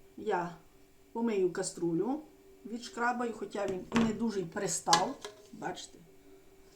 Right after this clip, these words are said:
Досить гарно. Ось. Так що ось таке то.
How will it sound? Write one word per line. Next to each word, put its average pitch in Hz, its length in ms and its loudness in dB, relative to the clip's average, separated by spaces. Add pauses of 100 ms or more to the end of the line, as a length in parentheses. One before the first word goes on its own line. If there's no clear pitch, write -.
(220)
Досить 208 460 2
гарно. 185 500 0 (640)
Ось. - 260 0 (800)
Так 254 220 -2
що 277 120 -4
ось 269 120 -4
таке 254 360 -6
то. 170 120 -12